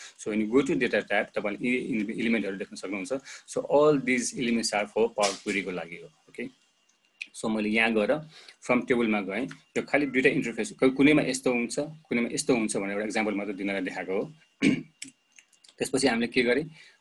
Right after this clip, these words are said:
अघि नै data तानेपछि यसरी तपाईँले देख्नुभयो, मैले पनि यसरी तानेको थिएँ।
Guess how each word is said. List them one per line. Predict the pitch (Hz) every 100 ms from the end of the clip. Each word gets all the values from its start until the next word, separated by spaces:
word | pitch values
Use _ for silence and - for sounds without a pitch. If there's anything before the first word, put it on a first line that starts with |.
| -
अघि | 107
नै | 113 127
data | 113 117
तानेपछि | 117 113 107 - 147 156 _ -
यसरी | 135 117
तपाईँले | 107 107
देख्नुभयो, | 104 107 101 101
मैले | 139 104
पनि | 113
यसरी | 117 127
तानेको | - 110 110 110
थिएँ। | 131 147